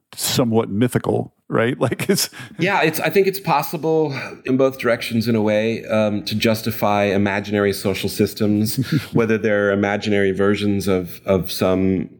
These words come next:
Speaker 2: you know, Nordic past or whatever, <laughs> or some utopian system that never has been. And maybe that's a way that people can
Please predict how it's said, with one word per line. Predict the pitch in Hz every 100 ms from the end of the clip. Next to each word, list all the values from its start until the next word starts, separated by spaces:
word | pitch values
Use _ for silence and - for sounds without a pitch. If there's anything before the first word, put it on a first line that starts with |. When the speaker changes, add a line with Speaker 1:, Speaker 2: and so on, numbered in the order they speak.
| _
Speaker 2:
you | 90 95
know, | 92 90 - -
Nordic | 95 95 98 92
past | - 92 104 - 98
or |
whatever, | 98 104 110 113 135
<laughs> |
or | 110 117 117 117 - - 135
some | - - 120 113 113 110 101 -
utopian | 120 110 127 147 123 98 92 85 - -
system | - - - 92
that | 90
never | 101 98 95
has | 95 92
been. | 87 113 101 87 - - - - _
And | 117 120 110
maybe | 135 127 143
that's | 135 127 -
a |
way | 110 107
that | 107 -
people | 104 110 107
can | - 101 98